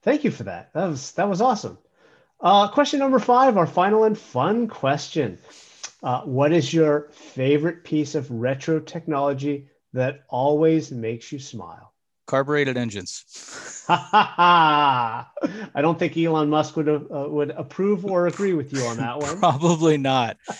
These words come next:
Speaker 2: Uh, so, you know, my, my sort of side gig, right? Uh, I'm the co-founder of the Sons of Technology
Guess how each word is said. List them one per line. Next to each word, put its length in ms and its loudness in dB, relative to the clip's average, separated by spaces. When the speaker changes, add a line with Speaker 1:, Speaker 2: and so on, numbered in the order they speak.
Speaker 2:
Uh, 480 4
so, 380 -2
you 120 -2
know, 100 -2
my, 260 0
my 220 2
sort 280 -4
of 120 -2
side 300 2
gig, 280 -4
right? 280 0
Uh, 300 -2
I'm 80 -4
the 280 0
co-founder 460 -2
of 60 -4
the 80 -10
Sons 220 -6
of 80 -12
Technology 640 -6